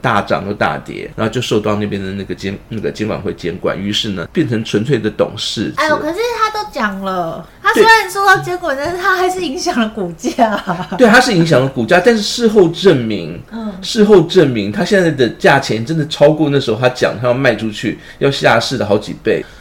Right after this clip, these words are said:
Speaker 1: 他后来才，来讲说，“你看事后证明我，我讲的是没有说错的。”这样。而且呢，那个重点是他也因为这样的关系受到就是应有的对应的。你看他现在是世界首富哦，但是从来就是你不会觉得说，哎，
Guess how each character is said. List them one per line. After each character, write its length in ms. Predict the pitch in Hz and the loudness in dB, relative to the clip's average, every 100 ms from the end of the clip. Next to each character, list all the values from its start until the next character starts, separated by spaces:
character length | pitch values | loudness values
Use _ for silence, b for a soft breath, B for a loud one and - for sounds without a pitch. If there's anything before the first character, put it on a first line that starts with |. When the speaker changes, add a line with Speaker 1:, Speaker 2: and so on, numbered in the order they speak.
| B B - | B B -2
Speaker 1:
他 120 | 208 | 2
后 100 | 214 | 8
来 140 | 156 | 8
才， 120 | - - | 6 4
来 160 | 123 135 | 4 4
讲 180 | 110 101 | 4 0
说 140 | 123 | -2
，“你 100 | 120 | -2
看 180 | 143 139 | 0 0
事 200 | - 147 | 0 -2
后 220 | 131 104 | 0 0
证 180 | 104 120 | 0 0
明 160 | 101 | 0
我， 100 | 101 - 107 | -2 -4 -6
我 80 | |
讲 280 | 110 127 82 | -4 -2 -2
的 60 | 92 | -2
是 140 | 104 | -6
没 100 | 104 | -4
有 100 | 110 | -2
说 220 | 95 98 92 | -4 -8 -8
错 280 | - 101 57 | -6 -6 -6
的。” 80 | - | -8
这 100 | 64 | -10
样。 160 | 69 78 - B B | -8 -8 -10 B B
而 160 | 151 | 2
且 340 | 156 - 151 113 | 2 2 2 4
呢， 360 | 107 104 104 98 B | 2 0 0 -2 B
那 100 | 151 | -2
个 120 | 135 | 0
重 160 | 127 165 | 2 2
点 140 | 104 95 | 2 -2
是 120 | 127 | -6
他 160 | 123 | -2
也 80 | 110 | -2
因 220 | 78 117 | -2 -2
为 160 | 127 104 | -2 -2
这 100 | 135 | 0
样 100 | 107 | -2
的 60 | 90 | -2
关 240 | - 104 | -4 -4
系 60 | 107 | -4
受 160 | - | -4
到 180 | 104 95 - | -2 -4 -6
就 120 | 120 | -8
是 180 | - 101 - | -6 -6 -6
应 220 | - 151 151 | -2 0 4
有 260 | 104 - | 2 0
的 400 | - 82 65 50 - - | -2 -2 -2 -6 -6 0
对 160 | 127 | 0
应 100 | 113 | 0
的。 100 | - - | -6 -4
你 80 | |
看 180 | 120 180 | 0 0
他 100 | 175 | 0
现 140 | 180 156 | -2 0
在 60 | |
是 60 | 147 | -2
世 160 | - 143 | -2 0
界 120 | 120 | 0
首 200 | - - | 0 -6
富 280 | - 107 67 | -2 -2 -2
哦， 100 | - - | -4 -6
但 120 | - 165 | 0 0
是 120 | 165 | 0
从 200 | - 113 | -4 0
来 100 | 117 | 0
就 140 | 117 131 | 0 -2
是 120 | 127 | -4
你 140 | 101 | -6
不 140 | 101 135 | -2 0
会 120 | 139 | 0
觉 200 | - 101 | 0 -2
得 100 | 117 | -2
说， 240 | - 101 104 | 0 0 0
哎， 100 | 135 | -4